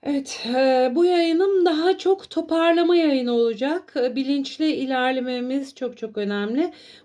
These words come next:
Bu arada bilinç düzeyimiz değişti.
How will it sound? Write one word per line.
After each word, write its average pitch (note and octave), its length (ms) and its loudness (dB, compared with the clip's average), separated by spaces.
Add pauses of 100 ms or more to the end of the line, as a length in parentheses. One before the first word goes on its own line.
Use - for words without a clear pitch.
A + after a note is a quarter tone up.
Bu E4 160 4
arada D4+ 500 0
bilinç D4+ 460 -2
düzeyimiz C#4+ 720 -4
değişti. B3+ 640 -6